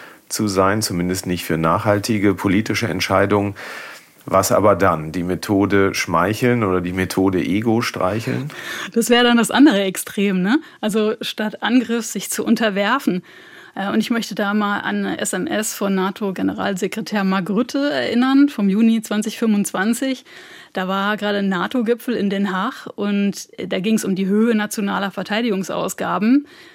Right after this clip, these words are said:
Speaker 2: Äh, nato-Partnerländer haben da erhebliche Steigerungen versprochen. Und in dieser S M S hat Rutte Trump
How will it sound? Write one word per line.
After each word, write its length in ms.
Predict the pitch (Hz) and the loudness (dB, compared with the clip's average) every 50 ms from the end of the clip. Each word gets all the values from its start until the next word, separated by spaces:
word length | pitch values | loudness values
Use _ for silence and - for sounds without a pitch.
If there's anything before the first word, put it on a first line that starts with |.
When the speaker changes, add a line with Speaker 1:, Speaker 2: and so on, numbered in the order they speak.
| - - | -20 -12
Speaker 2:
Äh, 140 | - 180 185 | -10 -6 -4
nato-Partnerländer 1040 | 190 190 196 220 233 220 190 - 208 196 - - 202 180 185 185 190 185 185 185 180 | -2 -2 -2 -2 0 -2 -2 -2 -4 -6 -4 -4 -4 -4 -2 -2 -2 -2 -2 -2 -2
haben 180 | 175 185 190 | -2 -2 -2
da 120 | 185 185 - | -2 -2 -4
erhebliche 520 | - 196 185 214 240 233 - 196 - 220 | -4 -2 -2 -2 -2 -2 -4 -6 -6 -6
Steigerungen 680 | 180 - - - - 220 202 - - 208 202 196 196 185 | -6 -4 -6 -6 -4 -2 -4 -2 -2 0 0 0 0 0
versprochen. 680 | - 220 - - - - 202 202 - 254 269 302 311 - - - - - - - - - | 0 -2 -4 -4 -2 -2 -2 2 4 6 6 6 4 0 -14 -20 -20 -20 -20 -18 -6 0
Und 120 | - - - | 0 2 4
in 120 | 214 220 | 4 2
dieser 280 | 220 214 190 - - - | 2 2 0 0 -2 -2
S 140 | 196 - | -6 -4
M 140 | 214 190 156 | -4 -2 0
S 220 | - 240 240 - - | 0 -2 -2 -2 -4
hat 220 | 208 208 - - _ - | -4 -4 -4 -8 _ -4
Rutte 440 | 226 214 240 226 - 226 202 202 - | -2 -2 -2 0 0 -4 -4 -4 -8
Trump 420 | - - 214 - 214 226 233 220 | -6 -6 -2 0 2 2 2 0